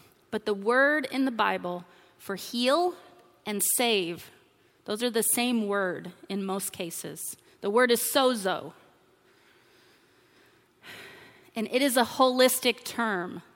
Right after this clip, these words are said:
because it, it refers to the entirety of the person and their well-being, and also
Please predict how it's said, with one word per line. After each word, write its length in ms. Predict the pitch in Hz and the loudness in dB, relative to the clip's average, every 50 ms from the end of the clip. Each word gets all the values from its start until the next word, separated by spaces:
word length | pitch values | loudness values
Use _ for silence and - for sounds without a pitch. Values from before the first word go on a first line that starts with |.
| _ _ _ - - - - _ _ _ | _ _ _ -20 -20 -20 -20 _ _ _
because 320 | 240 226 - 254 233 226 - | -8 0 2 2 2 2 4
it, 160 | 247 247 240 247 | 4 4 4 2
it 160 | - 233 233 | 2 0 2
refers 460 | 214 233 220 - - 277 277 285 269 - | 4 2 0 2 4 4 4 4 2 0
to 120 | - 269 | -2 -4
the 120 | 240 254 | -4 -2
entirety 960 | 185 214 220 - - - - 262 269 302 311 311 311 294 - - 302 294 277 226 | 0 0 0 0 -2 0 4 6 6 6 6 4 0 0 0 0 0 0 2 2
of 160 | 247 226 208 | 0 0 0
the 60 | 233 | -4
person 640 | - - - 269 262 240 - - 240 208 180 185 | -4 -2 0 0 2 2 2 0 0 0 -2 -4
and 260 | 170 - 196 208 208 220 | -4 -4 -4 -2 0 2
their 120 | 226 220 | 2 2
well-being, 640 | 214 214 233 247 254 240 202 233 240 240 220 202 190 - - - - - - | 2 4 4 4 4 2 0 0 -2 -2 -2 -4 -6 -8 -12 -16 -16 -10 0
and 160 | 240 247 247 - | 0 0 2 2
also 720 | 220 247 269 294 285 277 - - 277 262 247 240 226 220 | 2 4 4 4 4 2 2 2 4 4 6 6 4 4